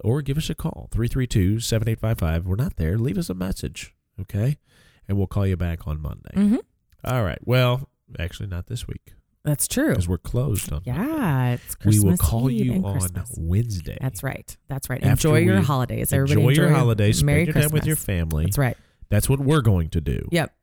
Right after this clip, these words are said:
Speaker 1: Whether
Speaker 2: And
Speaker 1: you like it or not.
Speaker 2: <laughs> Yeah. Well, I think they probably will. Nobody's
Speaker 1: I know,
Speaker 2: really
Speaker 1: just
Speaker 2: thinking about
Speaker 1: teasing.
Speaker 2: stuff. <laughs> All right. So we're talking about conversations that couples need to be having regarding retirement.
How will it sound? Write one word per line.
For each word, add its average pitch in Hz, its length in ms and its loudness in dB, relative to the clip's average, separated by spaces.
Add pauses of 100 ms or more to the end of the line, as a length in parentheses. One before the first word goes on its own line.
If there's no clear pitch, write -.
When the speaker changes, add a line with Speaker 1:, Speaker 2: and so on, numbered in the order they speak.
(340)
Speaker 1:
Whether 147 220 4
Speaker 2:
And 82 80 4
Speaker 1:
you 92 100 6
like 98 280 4
it 110 80 -4
or 113 80 0
not. 69 200 -4
Speaker 2:
<laughs> - 40 -4
Yeah. 208 200 6 (380)
Well, 151 180 0 (220)
I 165 120 6
think 175 220 2
they 175 100 2
probably 156 240 2
will. 139 180 2
Nobody's 139 320 2
Speaker 1:
I 143 40 2
know, 143 40 2
Speaker 2:
really 143 160 4
Speaker 1:
just 139 160 2
Speaker 2:
thinking 143 80 0
about 151 180 -2
Speaker 1:
teasing. - 140 -4
Speaker 2:
stuff. - 1200 -2
<laughs> - 40 -20
All 196 80 2
right. 190 180 4 (220)
So 233 160 0
we're 233 140 2
talking 247 300 0
about 190 440 0
conversations 175 800 0
that 151 400 -2
couples 156 340 -4
need 160 140 -2
to - 60 -4
be 160 80 -2
having 139 380 -2
regarding 135 520 -2
retirement. 131 800 -4